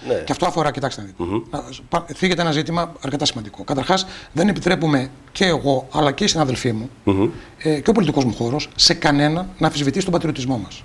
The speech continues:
Speaker 2: Σε κανέναν.
Speaker 1: Μμμ.
Speaker 2: Δεν το επιτρέπω σε κανέναν.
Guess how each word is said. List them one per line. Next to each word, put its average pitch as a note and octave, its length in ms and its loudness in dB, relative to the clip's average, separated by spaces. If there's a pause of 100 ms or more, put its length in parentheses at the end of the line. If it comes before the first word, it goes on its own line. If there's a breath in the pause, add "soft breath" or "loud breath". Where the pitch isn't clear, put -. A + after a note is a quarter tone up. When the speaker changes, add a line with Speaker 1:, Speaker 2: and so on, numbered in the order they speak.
(140)
Speaker 2:
Σε - 120 0
κανέναν. C3+ 300 4 (120)
Speaker 1:
Μμμ. F#2+ 120 2 (1000)
Speaker 2:
Δεν D3 80 4
το F3 60 4
επιτρέπω E3 260 4
σε - 80 2
κανέναν. C#3 340 2